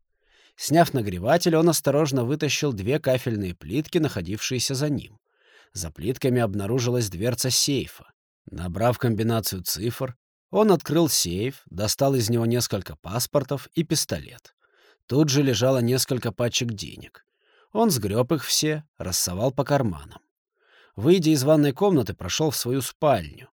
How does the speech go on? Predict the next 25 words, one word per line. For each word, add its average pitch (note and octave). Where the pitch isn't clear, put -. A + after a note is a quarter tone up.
В -
гостиной D3
на A#2+
нижнем A#2+
этаже G2
уже A#2
находились A#2+
несколько G#2
охранников. -
Испуганная F#3+
супруга C#3+
и A2+
дети D3+
не G2+
понимали, A#2
в -
чем A#2+
причина B2
такой C3
суеты. D#3+
Все A#2
ждали A#2
появления A2+
хозяина A2+
дома. A#2